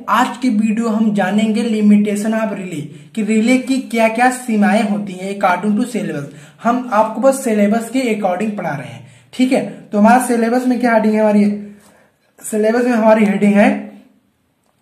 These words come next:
जैसे मैं आपको syllabus दिखा देना चाहता हूं, ठीक है। आप सिलेबस को देखिए, ये हमारा syllabus है, पीएलसी की हमारी सिलेबस है, हमारे पास book पीएलसी की है, पीएलसी की हमारी book है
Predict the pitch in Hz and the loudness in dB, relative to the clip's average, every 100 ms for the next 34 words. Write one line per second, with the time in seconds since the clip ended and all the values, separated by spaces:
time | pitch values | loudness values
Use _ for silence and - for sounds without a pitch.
0 | 160 196 214 262 262 247 247 277 302 - | -4 2 6 6 6 4 4 2 2 -2
1 | - - 214 220 214 277 208 214 208 214 | -10 -2 2 4 4 4 4 2 2 4
2 | 208 202 - 220 202 170 147 127 - - | 6 6 6 2 0 0 -4 -6 -12 -20
3 | - _ 247 277 220 - - - 202 233 | -20 _ 0 2 0 -4 -14 -2 0 2
4 | 233 214 214 226 196 - 160 139 - - | 2 0 0 -2 -4 -4 -8 -10 -14 -20
5 | - _ _ _ _ _ _ _ _ _ | -20 _ _ _ _ _ _ _ _ _
6 | _ _ _ _ _ _ _ _ _ _ | _ _ _ _ _ _ _ _ _ _
7 | 185 208 247 233 233 254 - 214 214 196 | -2 2 4 4 4 2 0 4 4 2
8 | - 160 185 254 254 220 202 202 226 208 | -4 -4 0 0 0 2 2 0 -4 -2
9 | 254 214 202 208 208 190 208 220 214 196 | 0 0 -2 -4 -4 -2 -2 -2 -2 -2
10 | 208 208 202 202 208 202 185 180 202 196 | 0 2 2 2 -2 -4 -6 -6 -8 -6
11 | 185 185 220 - - - - 196 202 240 | -6 -4 -6 -10 -20 -16 -6 -4 -2 -2
12 | 208 202 196 202 196 208 262 - | 2 4 2 -2 -2 -2 -2 -6